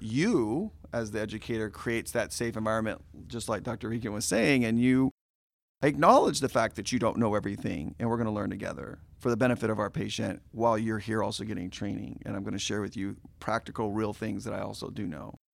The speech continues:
And if we don't know the answer, we're gonna go look it up. We're gonna go, uh, you know, pull f-, from some resources, okay? One of the things that we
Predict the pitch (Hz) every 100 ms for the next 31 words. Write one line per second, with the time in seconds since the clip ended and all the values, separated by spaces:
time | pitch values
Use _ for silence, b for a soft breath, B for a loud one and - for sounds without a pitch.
0 | _ _ 123 117 170 202 208 208 208 -
1 | 196 202 196 202 202 202 - - _ _
2 | _ _ _ _ _ _ - - 120 117
3 | 131 123 - - - - 123 110 - -
4 | 156 160 - - 139 131 - 135 139 147
5 | 120 85 - - - - - - - 139
6 | 113 117 113 127 - _ _ _ _ _
7 | _ _ _ - 160 180 160 131 147 135
8 | 127 117 87 123 127 120 120 113 104